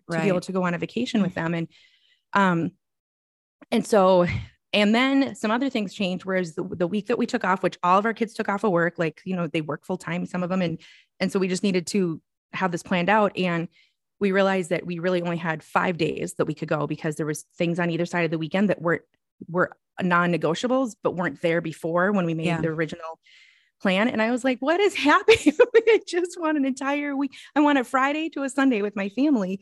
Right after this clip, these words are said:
Speaker 1: in a
Speaker 2: Mm-hmm.
Speaker 1: place where it's just us. And, um, and so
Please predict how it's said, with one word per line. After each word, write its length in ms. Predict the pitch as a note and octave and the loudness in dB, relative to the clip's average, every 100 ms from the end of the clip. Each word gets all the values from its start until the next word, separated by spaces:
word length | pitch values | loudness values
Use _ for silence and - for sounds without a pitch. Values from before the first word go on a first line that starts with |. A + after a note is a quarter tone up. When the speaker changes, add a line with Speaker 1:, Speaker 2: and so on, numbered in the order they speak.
| - | -6
Speaker 1:
in 320 | D#3+ D#3+ C#4+ | -6 0 0
a 40 | |
Speaker 2:
Mm-hmm. 60 | D4 | 0
Speaker 1:
place 240 | G#3+ C#4 B3+ | 0 0 -2
where 100 | A3 | -4
it's 160 | G3 | -4
just 360 | F#3+ A#3+ B3 - | -2 0 0 0
us. 320 | B3+ E3+ - | 0 -2 0
And, 360 | - G#3+ F#3+ F3 - _ _ _ _ _ | 0 2 2 -2 -10 _ _ _ _ _
um, 440 | A3 G#3+ F3 F#3+ F#3+ _ _ _ _ _ _ _ _ _ - - | 2 4 2 -2 -6 _ _ _ _ _ _ _ _ _ -8 0
and 140 | B3 | 2
so 440 | - G#3 G3 F3+ | 6 6 8 6